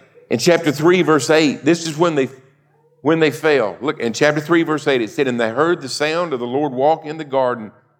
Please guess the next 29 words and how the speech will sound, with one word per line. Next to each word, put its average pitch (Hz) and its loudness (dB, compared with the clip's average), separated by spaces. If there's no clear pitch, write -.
in 123 -8
the 113 -12
cool 120 -10
of 104 -12
the 110 -12
day." 110 -6
Obviously, 185 0
this 190 4
was 156 -6
something 151 -2
that 143 -8
took 190 -2
place 151 -2
regularly. 127 -6
God 185 4
would 180 0
come 180 0
walking 180 0
through 170 0
the 165 -6
garden, 139 -2
not 175 -2
physically, 113 -2
but 143 2
his 131 -2
presence 170 -2
would 127 -12
be 143 -2
there. 98 -4